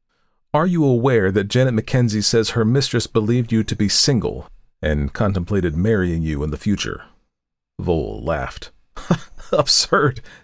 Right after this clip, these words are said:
There was forty years difference in age between us." "It has been done," said the solicitor dryly. "The fact remains, your wife never met Miss French." "No."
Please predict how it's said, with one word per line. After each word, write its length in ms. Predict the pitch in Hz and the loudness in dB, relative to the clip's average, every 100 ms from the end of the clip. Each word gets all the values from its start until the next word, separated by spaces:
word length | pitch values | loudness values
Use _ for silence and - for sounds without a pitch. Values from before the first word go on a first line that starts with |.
| - | 0
There 100 | 180 | 2
was 140 | 156 | 2
forty 320 | - - 185 | -2 0 2
years 240 | 170 165 104 | 2 2 2
difference 380 | 151 160 123 123 | 0 0 0 2
in 80 | |
age 260 | 120 147 120 | 2 2 0
between 340 | - - 147 | -4 -2 0
us." 300 | 123 - - - - _ _ _ _ _ _ _ _ | 0 0 -2 -6 -16 _ _ _ _ _ _ _ _
"It 120 | - | -8
has 180 | 87 95 | -4 -2
been 220 | 92 98 | 0 2
done," 420 | 95 120 92 92 104 _ _ _ - | 2 2 2 0 -4 _ _ _ -6
said 200 | - 69 | -4 -2
the 60 | |
solicitor 460 | 73 - 73 82 87 | -4 -6 -6 -4 -2
dryly. 460 | 85 78 78 87 - _ _ _ _ _ _ _ | -2 -2 -2 -6 -8 _ _ _ _ _ _ _
"The 60 | 101 | -2
fact 280 | 135 131 | 0 0
remains, 520 | 110 110 95 80 80 - - | 2 2 2 0 -2 -8 -8
your 180 | - 98 | -2 0
wife 360 | 104 98 90 | 2 0 0
never 220 | 101 104 92 | -2 0 2
met 240 | 85 78 | 0 0
Miss 160 | 78 65 | -4 -4
French." 480 | 71 64 - - - _ _ _ _ | -6 -6 -6 -8 -12 _ _ _ _
"No." 440 | 151 165 139 185 | 2 4 4 0